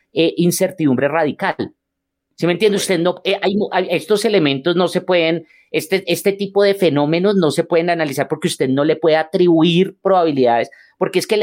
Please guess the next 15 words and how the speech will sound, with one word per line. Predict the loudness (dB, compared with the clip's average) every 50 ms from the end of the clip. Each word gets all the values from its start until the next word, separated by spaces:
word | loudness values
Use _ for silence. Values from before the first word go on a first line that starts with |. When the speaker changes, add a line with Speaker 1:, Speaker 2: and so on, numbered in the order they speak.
| 0 0
Speaker 1:
el | 0 -2
Speaker 2:
O |
sea | -2
Speaker 1:
concepto | -2 -2 -2 0 0 -2 -2 -2 -2
Speaker 2:
que | -4
Speaker 1:
de | -2
Speaker 2:
es | 0
una | 2 2
Speaker 1:
probabilidad | 2 2 2 2 2 2 2
Speaker 2:
cuestión | 0 0
Speaker 1:
parte | -2 -4 -2 -2 -4
Speaker 2:
de | -4
fe, | -2 -2 -4 -4 -4 -4 -8 -14 -14
digámoslo | -8 -6 -4 -4 -2 -2 -2 -2 -2
así. | -2 -4 -4 -6